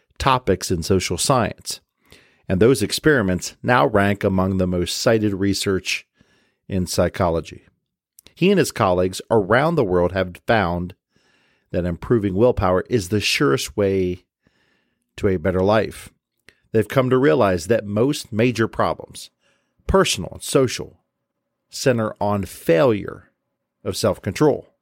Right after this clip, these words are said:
compulsive spending and borrowing, impulsive violence, underachievement in school, procrastination at school, alcohol and drug use,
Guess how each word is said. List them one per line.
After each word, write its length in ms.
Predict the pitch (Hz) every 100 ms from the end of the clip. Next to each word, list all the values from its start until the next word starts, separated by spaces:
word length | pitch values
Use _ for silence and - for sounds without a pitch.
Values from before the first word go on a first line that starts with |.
| _ _ _ _
compulsive 600 | - 95 - 117 - 98
spending 520 | - - 135 117 101 92
and 140 | 92
borrowing, 540 | 107 127 98 76 - - _ _ _ _ _
impulsive 560 | - 120 147 135 - 92
violence, 540 | 98 120 101 82 80
underachievement 760 | - 131 120 - - 104 95 95
in 80 |
school, 500 | 85 - 135 90 80 _ _ _ _ _ _ _ _ -
procrastination 800 | 92 - 98 - 101 104 104 113
at 100 | 104
school, 380 | - 180 135 85
alcohol 520 | 101 117 - 85 82
and 100 | 80
drug 260 | 113 120 92
use, 300 | 87 85